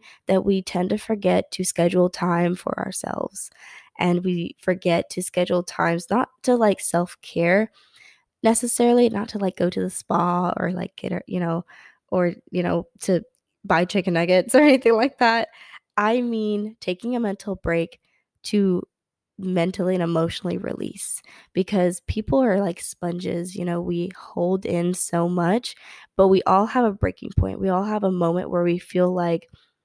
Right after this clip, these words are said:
we need to let go of whatever it is we're trying to control. We need to stop trying to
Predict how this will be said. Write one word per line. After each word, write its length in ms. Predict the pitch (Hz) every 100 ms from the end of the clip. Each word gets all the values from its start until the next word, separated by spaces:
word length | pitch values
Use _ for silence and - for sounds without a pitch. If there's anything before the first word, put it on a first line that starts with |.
| _ _ _ _
we 240 | 180 202 196
need 440 | 175 180 180 180 -
to 260 | - 190 175
let 360 | 175 160 -
go 420 | - 165 165 208 -
of 180 | 185 185
whatever 400 | - 170 160 170
it 80 | 165
is 180 | 165
we're 80 | 170
trying 380 | 170 - 160 151
to 100 | 156
control. 640 | - 156 147 - - - - - - -
We 120 | 185 185
need 300 | 175 170 -
to 100 | 196
stop 360 | - 180 170
trying 340 | - 180 170 170
to 340 | - 180 170